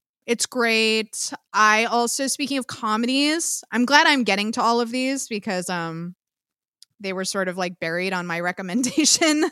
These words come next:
document, and they're all so good. Like, as I'm seeing them, I'm like, "Oh, shit." Uh, Rye Lane is a great, great comedy that's on streaming right now. Um, and it just follows these two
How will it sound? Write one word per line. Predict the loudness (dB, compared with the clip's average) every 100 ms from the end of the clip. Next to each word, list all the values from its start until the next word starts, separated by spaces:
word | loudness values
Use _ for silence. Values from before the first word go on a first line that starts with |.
| -4 -20 0 4
document, | 6 6 4 4 6
and | 6
they're | 6
all | 8 6
so | 6 4 6
good. | 4 6 6 4
Like, | 4 4 4
as | 2
I'm | 2 0
seeing | 0 -2 0
them, | -2 -2
I'm |
like, | -4 -4
"Oh, | -4
shit." | -2 0 0 0 -2 -12 -20 -2
Uh, | 4 6 4 0
Rye | 4 8 8
Lane | 6 4 2 0 0 -4 -4
is | -4 -4
a | -4
great, | -8 -6 -2 -2 -4 _
great | -8 -4 -6 -8
comedy | -10 -6 -6 -4 -4 -4 -4 -8 _ _
that's | -4 -2
on | 0 0
streaming | -2 -2 -4 -2 -2
right | -2 -4
now. | -4 -2 -2 -4 -6 -8 _ _ _
Um, | -4 -2 -2 -4 -10 -16 _ _ -20 -10
and | -6
it | -4
just | 0 0 4
follows | 6 8 6 4
these | 0 -2
two | -2 -2 2 4 4 2 0